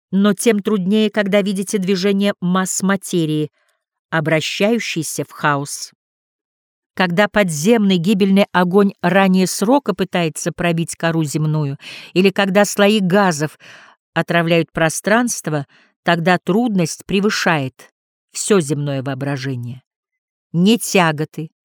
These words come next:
но лишь сопоставления помогают сейчас сказать о трудах. Ведь невежды думают, что песни и арфы —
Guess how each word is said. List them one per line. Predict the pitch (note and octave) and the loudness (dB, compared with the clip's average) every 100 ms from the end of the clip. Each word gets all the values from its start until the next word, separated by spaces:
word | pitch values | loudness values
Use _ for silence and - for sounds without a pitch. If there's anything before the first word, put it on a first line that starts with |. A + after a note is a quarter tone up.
| _ _ _ _ _ _ | _ _ _ _ _ _
но | F3 G3+ | 0 2
лишь | A#3 - - | 2 0 -6
сопоставления | F#3 - F#3 G3+ - G3 F#3 G#3 A#3+ G#3 | -4 -4 -2 -4 -2 -2 0 -2 -2 -4
помогают | - F3 E3+ F3 G3+ G3 | -2 -2 -2 -2 -2 -4
сейчас | - F3+ - F#3+ | -6 -6 -4 -6
сказать | - - E3+ D3 E3+ - - | -6 -6 -4 -2 -4 -6 -8
о | E3+ | -10
трудах. | - E3+ C#3+ C3+ - _ _ _ _ _ _ _ _ | -8 -8 -6 -8 -10 _ _ _ _ _ _ _ _
Ведь | D#3 F#3+ - | -4 -2 0
невежды | G#3 G3+ B3 C4+ G3+ | 0 2 2 2 0
думают, | F#3+ F#3 E3 D#3 - - - | 0 2 2 -2 -6 -20 -20
что | - - G3 | -12 -4 -2
песни | F#3 A3+ C4+ - - E3+ D#3 | -2 0 0 0 -2 -4 -2
и | F#3+ F#3+ _ - | -4 -4 _ 0
арфы — | G#3+ B3 - C#4+ C#4 | 0 0 -4 -4 -4